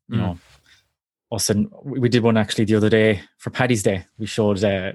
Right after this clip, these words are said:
Speaker 1: we were over in Malaga two years ago, and we were inside in a place called Tennessee Live Club. And it was all sponsored by Jemison. We were Jemison ambassadors for the, for the week or for the,
Speaker 2: Yeah.
Speaker 1: for the weekend.
Speaker 2: Yeah.
Speaker 1: And, uh,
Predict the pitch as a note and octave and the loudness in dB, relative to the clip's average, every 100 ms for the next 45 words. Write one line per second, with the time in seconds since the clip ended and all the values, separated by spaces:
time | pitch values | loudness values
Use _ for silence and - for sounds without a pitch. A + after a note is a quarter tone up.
0 | - - G#2 G#2+ G#2+ G#2+ G#2+ A2+ A2 G#2 | -12 -18 -8 -2 0 2 2 2 2 2
1 | F2+ - D3 B2 G#2 - - - - - | 0 2 4 4 2 -4 -8 -20 -20 -20
2 | - - G2+ G2 F#2+ F#2+ A2+ G2+ G2+ G2+ | -20 -14 -8 -6 -6 -8 -6 -6 -6 -6
3 | A#2 G2+ G2+ - G2+ - G2+ F#2 A#2 A2+ | -2 -2 -2 -4 -4 -2 -2 0 0 2
4 | A#2 G#2+ A2 A2 - B2+ C3+ - _ - | 2 4 4 2 0 0 0 -2 _ -4
5 | A2 G#2 G2+ - _ - A2+ G#2+ A#2+ G#2+ | 0 0 -2 -6 _ 0 2 4 2 2
6 | G#2+ F#2+ A2+ G#2+ - G#2 G#2 G2+ A#2 A2 | 0 2 2 2 2 2 2 2 2 0
7 | - G#2 G2 G#2 - G2+ G2+ G#2+ G#2 G#2 | 0 0 0 0 -2 -6 -6 -2 0 0
8 | - G#2 G2+ G#2 - - A2 - G#2+ G#2+ | -4 -4 0 0 -4 -14 -10 -2 2 2
9 | A2 G#2+ G#2+ A2 G#3+ - - - - - | 0 0 4 4 2 -2 -18 -20 -20 -20
10 | _ _ A2+ G#2+ G#2+ G#2 G#2+ G#2+ | _ _ -2 2 2 4 4 4